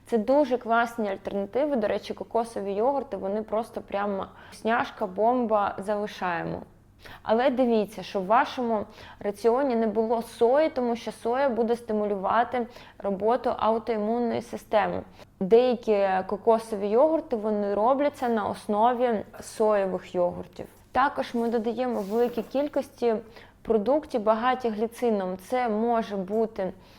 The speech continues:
костний бульйон, це може бути там щоки різні, це може бути, що там у нас, курячі крилья, але з домашньої куриці.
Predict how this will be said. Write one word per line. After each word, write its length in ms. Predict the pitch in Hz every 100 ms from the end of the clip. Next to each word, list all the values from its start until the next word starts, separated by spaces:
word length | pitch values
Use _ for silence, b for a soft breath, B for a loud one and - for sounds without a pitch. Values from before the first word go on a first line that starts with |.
| B B -
костний 400 | - 233 233 214
бульйон, 600 | 196 208 214 240 302 339 320 -
це 140 | - 233
може 380 | 220 - 185 196
бути 520 | 190 202 202 - 185
там 260 | 180 170
щоки 580 | 175 - 269 330 339 277
різні, 760 | 254 254 240 226 226 214 196 196 - _ - - - - B B B B -
це 180 | - 220
може 320 | 214 208 196
бути, 240 | 190 196 190
що 200 | - 190
там 160 | 180
у 80 | 180
нас, 260 | 175 - -
курячі 380 | 214 202 196 196
крилья, 680 | - 233 294 311 277 247 -
але 300 | - 208 202
з 60 | 190
домашньої 640 | 180 202 196 202 - 180 180 -
куриці. 480 | 202 175 - -